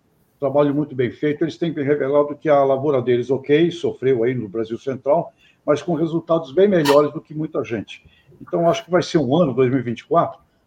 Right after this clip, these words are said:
um ano muito importante pra consolidar a importância dessas práticas,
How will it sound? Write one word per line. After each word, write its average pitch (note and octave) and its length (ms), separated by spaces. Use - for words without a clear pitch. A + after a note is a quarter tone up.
um D3+ 100
ano F3 140
muito G#3 240
importante D#3+ 460
pra D3 140
consolidar D3 1000
a C3+ 100
importância D3 640
dessas C#3+ 360
práticas, C3+ 760